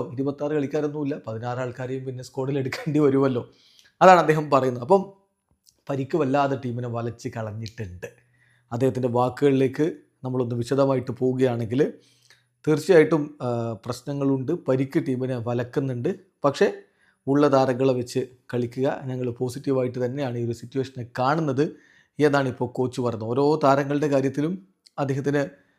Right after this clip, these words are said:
തീർച്ചയായിട്ടും, ആ, വലിയ നിരാശയും ആശങ്കയും ഒക്കെയുണ്ട്. എന്തായാലും സിറ്റി ആരാധകർക്കും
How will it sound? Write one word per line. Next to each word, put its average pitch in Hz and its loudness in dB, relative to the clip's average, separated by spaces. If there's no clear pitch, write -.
തീർച്ചയായിട്ടും, 151 6
ആ, 127 -4
വലിയ 127 -2
നിരാശയും 123 -4
ആശങ്കയും 120 -6
ഒക്കെയുണ്ട്. 120 0
എന്തായാലും 135 -2
സിറ്റി 139 -4
ആരാധകർക്കും 147 6